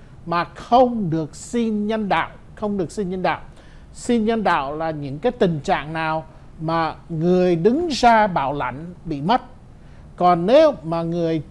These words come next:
chủ hộ hồ sơ mà mất thì hồ sơ nó mất theo luôn. Nó có một cái ngoại lệ là ngoại khi vợ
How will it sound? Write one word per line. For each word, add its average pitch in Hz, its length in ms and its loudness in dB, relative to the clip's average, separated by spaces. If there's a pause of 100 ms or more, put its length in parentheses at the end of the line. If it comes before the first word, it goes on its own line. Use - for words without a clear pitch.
chủ 180 320 0
hộ 190 300 6
hồ 165 160 0
sơ 220 400 2 (680)
mà 160 180 -2
mất 196 220 2 (140)
thì 170 100 -2
hồ 156 140 -2
sơ 185 200 0
nó 190 100 -2
mất 226 180 -2
theo 202 200 2
luôn. 196 240 2 (600)
Nó - 120 2
có 247 260 6
một 208 280 0
cái 240 120 0
ngoại 185 240 -2
lệ 160 320 0 (120)
là 160 200 0
ngoại 170 400 2 (140)
khi 226 400 -2
vợ 165 360 2